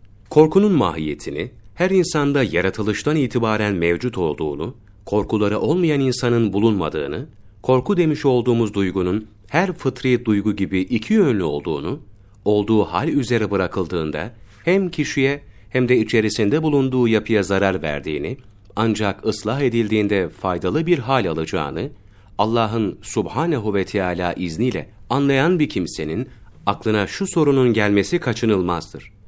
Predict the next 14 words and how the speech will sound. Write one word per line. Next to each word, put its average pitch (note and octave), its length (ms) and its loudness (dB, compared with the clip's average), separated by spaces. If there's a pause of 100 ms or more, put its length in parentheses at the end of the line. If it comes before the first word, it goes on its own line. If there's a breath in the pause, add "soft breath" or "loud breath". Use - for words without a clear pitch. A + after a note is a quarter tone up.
(340 soft breath)
"Benden F#2+ 420 0
olup G#2+ 340 -2
da D2+ 200 -4
bana D#3 260 -2
ve D3 120 0
çevreme G2+ 520 0
bu - 100 -4
kadar A#2+ 320 0
sıkıntı A2+ 520 0
verecek A#2+ 420 2
korkularımı G2 840 2
nasıl B2 480 0
terbiye D#2+ 420 -4
edebilirim?" D2+ 540 -6